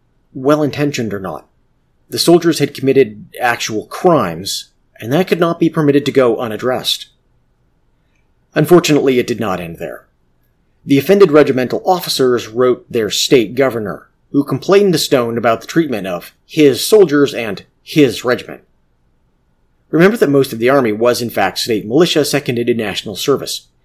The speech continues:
Basically all the members of a regiment, and often whole brigades, came from one state. As often as not,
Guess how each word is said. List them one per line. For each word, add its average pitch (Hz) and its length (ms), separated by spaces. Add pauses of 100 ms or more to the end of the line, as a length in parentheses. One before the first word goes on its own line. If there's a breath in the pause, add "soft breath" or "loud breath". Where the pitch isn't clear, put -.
(460)
Basically 151 440
all 151 160
the 135 80
members 123 420
of 98 100
a 98 40
regiment, 95 520
and 104 120
often 117 220
whole 101 180
brigades, 101 760 (160)
came 151 220
from 123 180
one 98 220
state. 87 460 (920)
As 147 140
often 123 260
as 101 160
not, 104 320